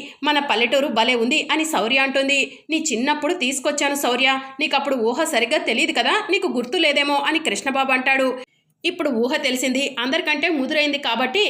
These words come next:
ఇప్పుడు అన్నిటినీ కూడా బాగానే గుర్తుపెట్టుకుంటుందిలే" అని పెద్దిరాజు అంటాడు. "బావా, చిన్నపిల్లల మీద సెటైర్లు వేయకూడదు, కళ్ళు పోతాయి" అని కృష్ణబాబు అంటూ ఉంటే, "ఎప్పుడో ఐదు సంవత్సరాల కిందటే పోయాయి కదా" అని చెప్పి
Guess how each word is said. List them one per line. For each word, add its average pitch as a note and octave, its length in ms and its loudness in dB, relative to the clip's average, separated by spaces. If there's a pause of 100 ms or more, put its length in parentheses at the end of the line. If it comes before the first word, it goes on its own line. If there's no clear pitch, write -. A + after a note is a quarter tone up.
(140)
ఇప్పుడు D4+ 280 -2
అన్నిటినీ D#4 460 0
కూడా D#4 220 0
బాగానే D4+ 380 -2
గుర్తుపెట్టుకుంటుందిలే" C#4 920 -2 (140)
అని D#4+ 140 -2
పెద్దిరాజు C4 440 -2
అంటాడు. C#4 380 0 (540)
"బావా, B3+ 300 2 (300)
చిన్నపిల్లల E4+ 400 4
మీద C#4+ 240 4
సెటైర్లు D#4 460 2
వేయకూడదు, C4+ 460 0 (100)
కళ్ళు A3+ 180 2
పోతాయి" C4 480 0
అని D4+ 140 -2
కృష్ణబాబు B3+ 580 -2
అంటూ A3+ 220 -2
ఉంటే, F4+ 340 0 (200)
"ఎప్పుడో A#3 340 0 (160)
ఐదు A#3 180 2
సంవత్సరాల B3+ 400 0
కిందటే D#4 360 0
పోయాయి C#4+ 340 0
కదా" D#4 240 2 (140)
అని D#4+ 180 -2
చెప్పి D4+ 240 0